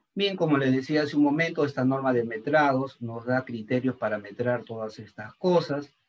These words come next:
nos da criterios también para metrar, eh, las partidas de estructuras, eso está bien ahí, y también de arquitectura. Nosotros estamos acá en esta noche,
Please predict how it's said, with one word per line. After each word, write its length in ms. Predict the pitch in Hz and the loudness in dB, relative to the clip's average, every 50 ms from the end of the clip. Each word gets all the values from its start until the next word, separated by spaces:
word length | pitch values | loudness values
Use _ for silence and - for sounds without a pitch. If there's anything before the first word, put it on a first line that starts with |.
| _ _ _ _ _ _ _ _ _ _ _ _ - | _ _ _ _ _ _ _ _ _ _ _ _ -6
nos 180 | 120 120 127 123 | -2 0 2 2
da 140 | 135 139 - | 2 2 0
criterios 540 | - 135 127 127 - 135 135 139 131 131 | 0 -2 0 2 2 0 0 0 -2 -4
también 280 | - 120 120 131 135 131 | -4 0 0 2 2 2
para 220 | - 127 123 113 | 0 0 -2 -2
metrar, 640 | 101 107 107 104 - - 120 123 127 127 123 117 - _ | -2 -6 -8 -8 -6 -4 -2 0 2 0 0 -2 -6 _
eh, 480 | - 101 95 95 - - - _ _ _ _ _ _ | -18 -16 -16 -16 -18 -20 -20 _ _ _ _ _ _
las 280 | 98 104 107 101 98 - | -18 -16 -14 -14 -14 -12
partidas 800 | - 98 101 101 104 - - 147 147 139 143 135 123 117 113 110 107 | -10 -10 -10 -10 -10 -8 -4 -2 -2 -2 0 -2 -2 -2 -4 -8 -10
de 180 | 101 95 92 | -10 -10 -12
estructuras, 840 | 95 - - 110 110 123 - - 180 170 147 139 131 147 - _ _ _ _ _ _ _ _ _ _ _ _ _ _ _ _ _ | -12 -16 -18 -18 -16 -12 -6 -2 0 0 0 0 0 -2 -6 _ _ _ _ _ _ _ _ _ _ _ _ _ _ _ _ _
eso 240 | 117 113 - 113 104 | -18 -16 -14 -14 -14
está 180 | - - 110 | -12 -10 -8
bien 220 | 113 117 120 117 117 | -6 -6 -6 -8 -8
ahí, 400 | 117 120 123 127 131 135 143 - _ _ _ _ _ _ _ _ _ _ - | -6 -2 0 0 0 -2 -4 -8 _ _ _ _ _ _ _ _ _ _ -4
y 100 | 147 143 | -4 -2
también 360 | 131 135 131 139 151 160 160 | 0 0 0 0 -2 -2 -2
de 100 | 151 143 | -2 -2
arquitectura. 600 | 135 127 120 107 98 101 92 - - 92 85 80 | -2 -4 -8 -10 -8 -10 -10 -8 -8 -10 -8 -8
Nosotros 440 | 101 107 107 - 151 - 156 139 123 | -8 -10 -8 -8 -8 -6 -6 -8 -8
estamos 460 | 113 - - 127 127 127 123 120 - | -8 -8 -6 -4 -4 -4 -4 -6 -6
acá 480 | 101 98 - - 120 117 120 120 - - | -8 -10 -8 -6 -6 -6 -6 -6 -8 -12
en 180 | 101 98 104 107 | -14 -12 -12 -12
esta 240 | 107 - - 95 | -12 -12 -14 -14
noche, 320 | 92 78 - - _ _ | -14 -14 -16 -18 _ _